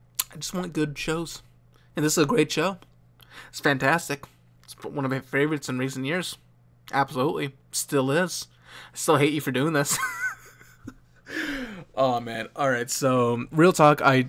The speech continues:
I, I thoroughly enjoyed this first half of the season. A lot of questions. A couple of answers I wasn't expecting.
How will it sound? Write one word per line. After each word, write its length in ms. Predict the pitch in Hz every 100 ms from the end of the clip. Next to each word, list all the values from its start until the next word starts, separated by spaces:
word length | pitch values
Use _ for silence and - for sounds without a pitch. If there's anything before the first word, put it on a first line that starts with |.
| -
I, 260 | 127 123 -
I 100 | 123
thoroughly 480 | 123 120 117 117 - -
enjoyed 440 | 127 151 120 123
this 160 | - -
first 240 | - 117
half 180 | - -
of 80 | -
the 60 |
season. 380 | - - - 127 - _ _ _ _ _ _ -
A 80 | 120
lot 240 | 131 127
of 80 | 139
questions. 560 | 120 120 127 131 - - _ _ _ _ _ _ _ _ _ _ _ _ _ _ _ _ - _ _ _ _ _ _
A 240 | - - -
couple 240 | 190 180
of 60 | 131
answers 420 | 151 220 135 127
I 120 | 120
wasn't 300 | 120 120 131
expecting. 720 | 123 - - 175 - 127 180